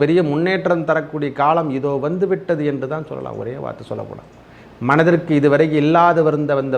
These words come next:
பிரச்சனைகள் அனைத்தும் விலகி, சுப நிகழ்ச்சிகள் நடந்த வண்ணமும், திருமணம், திடீர் திருமணம், காதல் வயப்பாடு என்று சொல்லக்கூடிய அமைப்பை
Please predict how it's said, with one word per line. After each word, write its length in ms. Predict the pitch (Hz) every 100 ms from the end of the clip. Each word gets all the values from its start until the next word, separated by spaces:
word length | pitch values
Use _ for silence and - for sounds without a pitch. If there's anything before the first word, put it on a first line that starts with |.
| -
பிரச்சனைகள் 540 | 143 147 170 165 147 113 -
அனைத்தும் 440 | 160 170 - 160 139
விலகி, 280 | 147 165 147 147
சுப 180 | 151 160 135
நிகழ்ச்சிகள் 560 | 185 190 185 170 139 127
நடந்த 280 | 151 165 160
வண்ணமும், 360 | 147 143 131 117 - - - -
திருமணம், 400 | 143 151 151 131 113
திடீர் 340 | 127 147 147 151
திருமணம், 380 | 143 143 135 120
காதல் 340 | 135 170 185 170
வயப்பாடு 520 | 143 151 143 147 147 135
என்று 160 | 127 110 123
சொல்லக்கூடிய 460 | 135 143 139 131 113
அமைப்பை 300 | 123 117